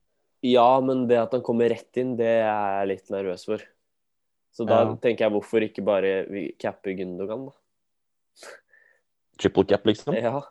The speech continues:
Speaker 1: Du s-,
Speaker 2: What
Speaker 1: det,
Speaker 2: was,
Speaker 1: det er,
Speaker 2: um,
Speaker 1: det er jo et par som, eller det er, det er ikke mange som har gjort det denne runden,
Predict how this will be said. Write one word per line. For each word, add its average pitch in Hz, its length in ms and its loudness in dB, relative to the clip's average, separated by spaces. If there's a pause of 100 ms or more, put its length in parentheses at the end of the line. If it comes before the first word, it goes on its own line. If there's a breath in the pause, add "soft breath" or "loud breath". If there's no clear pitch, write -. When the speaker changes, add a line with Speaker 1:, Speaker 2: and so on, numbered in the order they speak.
(420 soft breath)
Speaker 1:
Du 127 80 0
s-, 127 80 -6
Speaker 2:
What - 100 2
Speaker 1:
det, 131 80 4
Speaker 2:
was, 127 140 4
Speaker 1:
det 127 100 2
er, 113 80 0
Speaker 2:
um, 98 380 -6
Speaker 1:
det 127 140 2
er 120 100 8
jo 151 80 8
et 151 80 -10
par 110 220 4
som, 113 180 -4
eller 117 240 0
det 120 60 4
er, - 260 -6
det 107 160 -2
er 110 80 -4
ikke 147 140 4 (120)
mange 95 520 0
som 104 160 -10
har 101 100 0
gjort - 160 -14
det 110 200 2
denne 98 280 0
runden, 101 240 -8